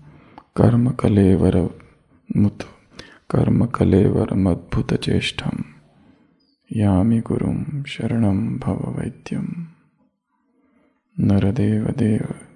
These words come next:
जय नरदेव देव। शक्ति का जो समुंदर है, उसकी तुम एक तरंग हो।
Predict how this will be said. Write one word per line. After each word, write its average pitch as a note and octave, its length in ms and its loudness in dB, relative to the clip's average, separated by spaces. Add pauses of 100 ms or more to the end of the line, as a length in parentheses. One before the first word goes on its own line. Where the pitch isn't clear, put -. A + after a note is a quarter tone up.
(180)
जय G#2 300 2
नरदेव G#2+ 640 0
देव। - 480 -4 (2750)
शक्ति - 520 -6
का G#2+ 260 -2
जो A#2 300 -2
समुंदर G#2 760 0
है, C#3+ 420 -6 (1200)
उसकी - 340 0
तुम G#2 400 2
एक G#2 240 0
तरंग G#2+ 520 0
हो। - 200 -10